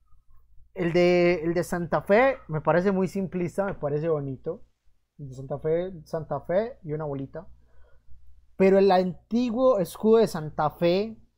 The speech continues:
que venía como,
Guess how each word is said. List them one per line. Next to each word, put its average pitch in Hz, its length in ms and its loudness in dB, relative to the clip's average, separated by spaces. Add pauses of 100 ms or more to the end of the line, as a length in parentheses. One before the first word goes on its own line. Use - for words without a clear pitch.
(280)
que 170 500 0
venía 185 640 0 (880)
como, 156 960 -2